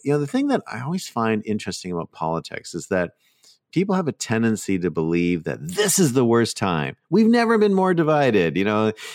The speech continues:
you know, this person's a dictator. Like, there's a whole set of catchwords and catchphrases. Uh, since World War Two, you know, Hitler gets trotted out fairly frequently as people sort of talk about stuff.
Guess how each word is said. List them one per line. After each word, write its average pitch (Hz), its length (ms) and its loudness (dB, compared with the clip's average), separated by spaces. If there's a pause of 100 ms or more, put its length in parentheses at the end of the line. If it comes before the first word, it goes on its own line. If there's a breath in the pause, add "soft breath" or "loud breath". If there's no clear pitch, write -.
(100)
you 110 100 2
know, 107 180 2
this - 240 0
person's 190 460 2
a 175 80 4
dictator. 123 720 2
Like, 92 140 2
there's 120 180 0
a 120 100 -2
whole 220 300 0
set 143 260 0
of - 120 -2
catchwords 87 840 -2
and 87 120 -8
catchphrases. 107 800 -4 (360 loud breath)
Uh, 87 140 -4
since - 380 -2
World 127 200 2
War 113 220 2
Two, 104 440 2
you 87 100 0
know, 90 240 0
Hitler 98 360 0
gets 85 180 -4
trotted 95 360 0
out 87 240 -2
fairly 98 220 0
frequently 85 560 -4
as 80 100 -10
people 87 280 -14
sort 101 120 -10
of - 60 -12
talk 87 260 -8
about 92 200 -14
stuff. - 280 -12